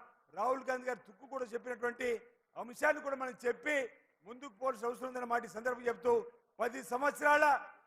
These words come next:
భారతీయ జనతా పార్టీ నియంతృత్వ పరిపాలనను ఈరోజు మనం అందరూ కూడా ప్రజలకు చెప్పి పది, రాబో రోజుల్లో రాహుల్ గాంధీ గారిని ప్రధానమంత్రి చేయడం ధ్యేయంగా మనమంతా కూడా కష్టపడి కరీంనగర్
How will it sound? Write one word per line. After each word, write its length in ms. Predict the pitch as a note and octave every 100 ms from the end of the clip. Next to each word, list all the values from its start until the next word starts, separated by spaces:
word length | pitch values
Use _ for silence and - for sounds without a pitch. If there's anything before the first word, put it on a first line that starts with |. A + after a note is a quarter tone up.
| _ -
భారతీయ 480 | G#3+ C4+ C#4 C4+ C4
జనతా 460 | F#3+ B3 C4 C#4
పార్టీ 540 | C4 B3+ B3+ B3+ A#3+ G#3+ - _ D#3+
నియంతృత్వ 760 | G#3+ C#4+ D4 - D4+ - D4 C#4
పరిపాలనను 800 | A#3+ B3+ - B3+ B3 A#3 G3 D3+ _ _ _ F3+
ఈరోజు 220 | B3+ B3+
మనం 180 | A#3 A3+
అందరూ 260 | B3+ C#4
కూడా 180 | B3+ B3+
ప్రజలకు 480 | A#3+ G#3 C4+ B3 A#3+
చెప్పి 460 | A#3+ B3 A#3+ G#3 - _ _ _ _ _
పది, 140 | A3+ A#3+ _ _ _ _ _ G3
రాబో 320 | G#3+ C#4 D4+ D4+
రోజుల్లో 600 | C#4 B3+ C4+ C4+ C4 - - _ _
రాహుల్ 400 | F3+ C#4 D4 C#4+
గాంధీ 260 | C4+ C#4+ C4+
గారిని 240 | C4+ C4
ప్రధానమంత్రి 640 | - B3 C#4 C#4 B3+ F#3 B3
చేయడం 160 | B3+
ధ్యేయంగా 420 | A#3 B3 B3 B3 A#3 - - _ F#3+
మనమంతా 380 | A3 A#3+ C#4+
కూడా 180 | B3 B3+
కష్టపడి 600 | A#3 A#3 C#4 B3+ D4 D#4 B3+ - _ _ _ _ B3+
కరీంనగర్ 540 | D4 C#4+ C#4+ C#4